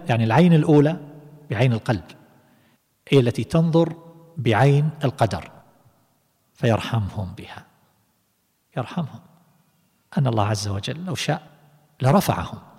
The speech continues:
فيرحم هؤلاء الناس مساكين، وينظر إليهم بالعين الأخرى وهي عين الشرع، فهنا يقوم بما أمر الله به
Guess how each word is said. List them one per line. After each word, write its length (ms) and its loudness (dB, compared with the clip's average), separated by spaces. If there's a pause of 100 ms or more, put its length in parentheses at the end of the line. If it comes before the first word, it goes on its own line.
(720)
فيرحم 600 0
هؤلاء 520 -8 (460)
الناس 440 -8
مساكين، 420 -10 (960)
وينظر 440 6
إليهم 420 4
بالعين 360 4
الأخرى 440 2
وهي 300 2
عين 360 0 (540)
الشرع، 400 -6 (760)
فهنا 400 2 (400)
يقوم 380 4
بما 340 2
أمر 200 4
الله 360 -2
به 220 -6